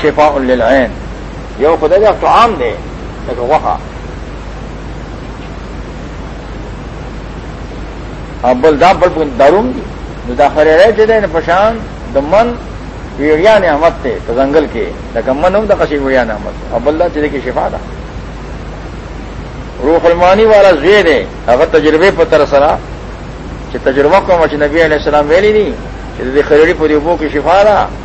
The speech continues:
اوبه یې ویستې، خپل سترګو کې پورې کړې، سترګې یې ړندې شوې. پلار دې تپوس وکړ،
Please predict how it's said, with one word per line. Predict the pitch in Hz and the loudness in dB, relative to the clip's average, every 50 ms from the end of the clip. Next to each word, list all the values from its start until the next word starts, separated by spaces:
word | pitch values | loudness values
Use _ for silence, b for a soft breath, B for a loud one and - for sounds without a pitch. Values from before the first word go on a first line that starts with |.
| - - | -8 -6
اوبه | 113 123 151 165 | -2 2 2 2
یې | 165 160 170 | 2 2 2
ویستې، | 202 214 180 - - 214 220 226 226 - - - - - - - - - - - - - - - | 0 0 0 2 2 4 4 4 2 0 -4 -10 -12 -12 -14 -14 -14 -14 -14 -14 -12 -12 -8 -4
خپل | - 156 156 | -2 -2 -2
سترګو | 147 - 196 190 170 175 160 151 | 0 2 2 2 2 2 -2 -2
کې | 160 139 139 | -4 -2 0
پورې | 175 208 220 220 214 - | 2 4 4 4 2 2
کړې، | 208 208 196 175 - | 0 -2 -2 0 0
سترګې | - 180 156 147 | 0 0 2 2
یې | 143 143 147 135 131 | 2 2 4 2 2
ړندې | 139 151 175 | 0 2 0
شوې. | 214 220 - - 135 127 - - - - - - - - - - - - - - - - - - - - - - - - - - - - - - - - - - - - - - - - - - - - - 151 151 - - - - - - - - - - - - - - - - - - - | 0 0 -2 -4 -8 -8 -10 -12 -12 -12 -12 -12 -12 -12 -12 -12 -12 -12 -12 -14 -12 -12 -14 -14 -14 -14 -14 -12 -12 -12 -12 -12 -12 -12 -12 -12 -12 -12 -12 -12 -12 -12 -12 -12 -12 -12 -14 -12 -12 -12 -12 -12 -12 -12 -12 -12 -12 -12 -12 -12 -12 -12 -12 -12 -14 -14 -14 -12 -12 -12 -6 -2
پلار | 147 147 170 185 | 2 4 4 4
دې | 190 190 196 | 2 2 0
تپوس | 180 - 202 220 214 - | 2 2 2 2 2 2
وکړ، | 208 202 | 2 0